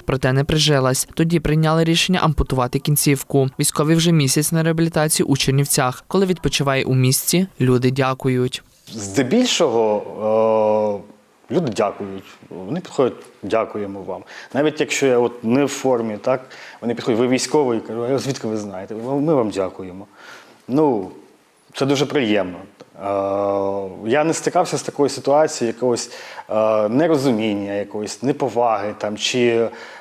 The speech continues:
Speaker 2: якоїсь, скажімо так, неприємного ставлення до, ну, такого не, нав-, навпаки. Тобто, е, люди намагаються, е, допомогти, там, чи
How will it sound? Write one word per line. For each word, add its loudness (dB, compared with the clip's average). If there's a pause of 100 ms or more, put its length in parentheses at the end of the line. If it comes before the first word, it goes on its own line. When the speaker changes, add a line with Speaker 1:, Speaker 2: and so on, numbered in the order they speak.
(720)
Speaker 2:
якоїсь, -4
скажімо -6
так, -2
неприємного 2
ставлення -2
до, -10 (200)
ну, -6 (520)
такого 0
не, -2
нав-, 2
навпаки. -2
Тобто, -4 (120)
е, 2
люди 2
намагаються, 2 (500)
е, 2 (240)
допомогти, -2 (380)
там, -12 (320)
чи 0